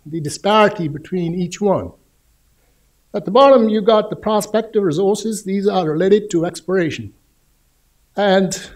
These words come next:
uh, there are three elements in there. You, you can have a play. Play is something like in Africa, East Africa.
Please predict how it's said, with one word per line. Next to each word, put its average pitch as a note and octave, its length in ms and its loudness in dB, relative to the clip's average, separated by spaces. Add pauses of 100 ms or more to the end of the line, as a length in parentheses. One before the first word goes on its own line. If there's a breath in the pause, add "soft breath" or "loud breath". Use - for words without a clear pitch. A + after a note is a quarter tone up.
(280 loud breath)
uh, F3+ 180 0
there F3 160 2
are F3 40 2
three A3 320 4
elements G#3+ 400 4
in F#3+ 100 4
there. G#3 440 4 (120)
You, E3+ 300 0
you E3+ 140 -6
can F3 100 -4
have E3 200 -6
a C3+ 260 0 (260 loud breath)
play. G3 600 4 (140)
Play G3+ 460 2
is D#3+ 320 -8
something G3 340 -8
like D#3+ 260 -6
in C3 140 -6
Africa, E3+ 640 -4 (320)
East E3+ 240 -6
Africa. E3 640 -6